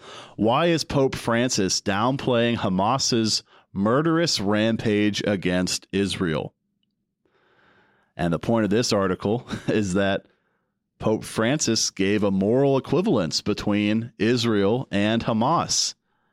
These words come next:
after the October seventh terrorist attack. He's lamenting the violence on both sides.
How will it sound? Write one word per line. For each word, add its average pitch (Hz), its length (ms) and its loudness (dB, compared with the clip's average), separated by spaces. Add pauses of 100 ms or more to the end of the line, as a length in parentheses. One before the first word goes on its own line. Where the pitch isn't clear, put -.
(140)
after 101 360 -2
the 101 140 2
October 101 500 0
seventh 98 540 -2
terrorist 98 520 -2
attack. 87 520 -4 (1500)
He's 95 300 0
lamenting 139 840 0 (240)
the - 80 -2
violence 135 540 0
on 98 200 0
both 101 240 0
sides. 104 760 -2